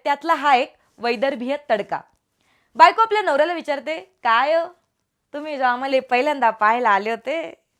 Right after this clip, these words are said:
तेव्हाचे तुम्हाला आठवते का मी कुठली साडी नेसली होते?" त्यावर नवरा म्हणतो, "नाही ग,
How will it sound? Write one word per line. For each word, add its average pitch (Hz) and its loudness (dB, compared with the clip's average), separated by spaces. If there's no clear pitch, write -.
तेव्हाचे 277 -8
तुम्हाला 240 -4
आठवते 262 -4
का 277 -6
मी 240 -10
कुठली 277 -14
साडी 208 -6
नेसली 233 -12
होते?" 226 -12
त्यावर 285 -2
नवरा 269 -6
म्हणतो, 294 -8
"नाही 240 0
ग, 294 -6